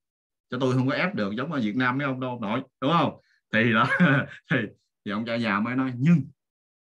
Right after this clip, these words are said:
chàng trai trẻ này là Đoàn Thanh Long, à, đang là phó chủ tịch của Ngân hàng Thế giới." Thì ông Bill Gates, ông trầm ngâm một lúc, ông nói: "Trong trường hợp này thì, thì ok." Sau đó vị chủ tịch,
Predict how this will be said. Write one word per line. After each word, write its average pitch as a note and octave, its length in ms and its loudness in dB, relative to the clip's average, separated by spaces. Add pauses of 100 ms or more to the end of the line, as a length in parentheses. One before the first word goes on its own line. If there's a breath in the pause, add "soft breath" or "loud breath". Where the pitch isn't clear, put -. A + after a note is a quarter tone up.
(180)
chàng G#2+ 220 -4
trai F#2+ 200 -6
trẻ G2 180 -2
này A#2+ 160 -2
là F#2+ 180 -2
Đoàn G2 260 -2
Thanh G#2+ 180 -8
Long, A2+ 160 -8 (540)
à, F2+ 240 -4
đang A2 220 0
là F2+ 100 0
phó E3+ 340 -4
chủ D#3 120 -4
tịch F#2 140 -6
của A#2+ 100 -8
Ngân A#2+ 140 -4
hàng F2+ 200 -2
Thế A2+ 100 -6
giới." A#2 200 -6 (920)
Thì F2+ 140 0
ông G#2+ 380 2
Bill A#2 160 0
Gates, A2 340 -2
ông G2+ 180 -12 (180)
trầm G2 200 0
ngâm F#2+ 160 0
một F2+ 100 -2
lúc, B2+ 220 -4
ông G#2 180 -6
nói: A2 120 -6 (100)
"Trong A2+ 220 -2
trường F#2+ 160 -2
hợp F2 220 -2
này E2+ 160 -2
thì, F#2+ 180 0 (400)
thì D#2+ 80 -6
ok." F2 500 -2 (600)
Sau A#2+ 260 0
đó C#3+ 340 2
vị G#2 200 0
chủ G#2+ 180 -4
tịch, G2 120 -4